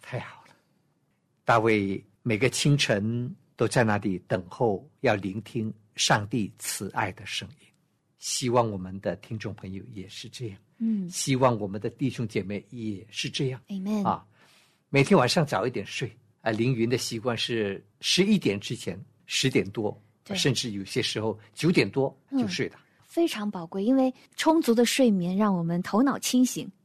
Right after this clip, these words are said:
Speaker 1: 对。
Speaker 2: 嗯。
Speaker 1: 啊，早睡就能够早起嘛。
Speaker 2: 是。
Speaker 1: 那你晚上早一点睡，有纪律的生活，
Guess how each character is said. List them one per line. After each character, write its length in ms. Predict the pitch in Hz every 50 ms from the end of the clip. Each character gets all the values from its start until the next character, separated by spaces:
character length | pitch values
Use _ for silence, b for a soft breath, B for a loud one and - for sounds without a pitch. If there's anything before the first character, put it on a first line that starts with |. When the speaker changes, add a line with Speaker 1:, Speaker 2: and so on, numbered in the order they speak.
| _ _ _ _ _ _ _ _
Speaker 1:
对。 280 | - 170 143 113 95 -
Speaker 2:
嗯。 320 | - 214 196 185 175 170 185 B B B B B B
Speaker 1:
啊， 400 | - 147 151 165 165 - 131 127 - _ - -
早 240 | - - 139 113 113
睡 200 | 110 - - 226
就 160 | - - 208
能 140 | 160 139 123
够 140 | 117 156 135
早 240 | - - 104 113 143
起 260 | 143 - - - -
嘛。 60 | - b b b -
Speaker 2:
是。 320 | - - - - 202 185 - _ _
Speaker 1:
那 340 | - 156 139 127 113 104 - -
你 280 | 175 135 120 110 107 98
晚 180 | - 95 95
上 140 | - - 135
早 200 | 104 - 127 -
一 40 | 104
点 140 | 101 - 98 -
睡， 260 | - - - 101 - _ _ _ _
有 220 | 113 107 95 95 98
纪 280 | - - - - 196 170
律 160 | 139 147 123
的 140 | - - -
生 240 | - - 113 107
活， 260 | 101 - - - -